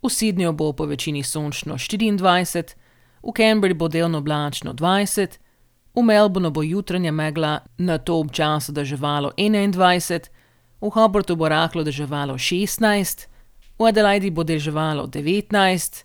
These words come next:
v Perthu bo občasno deževalo, devetnajst, in v Darwinu bo delno oblačno do triintrideset stopinj Celzija.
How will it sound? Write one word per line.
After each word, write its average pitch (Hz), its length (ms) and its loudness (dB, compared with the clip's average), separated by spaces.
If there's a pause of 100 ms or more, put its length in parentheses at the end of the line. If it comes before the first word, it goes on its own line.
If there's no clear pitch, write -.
(460)
v 233 120 -2
Perthu 196 400 0
bo 143 160 -2
občasno 196 520 -2
deževalo, 147 520 -4
devetnajst, 170 920 -2 (360)
in 269 80 4
v 202 160 2
Darwinu 151 580 0
bo 131 140 -6
delno 165 380 -2
oblačno 165 540 -2
do 202 120 2
triintrideset 175 720 -4
stopinj 139 420 -10
Celzija. 143 540 -4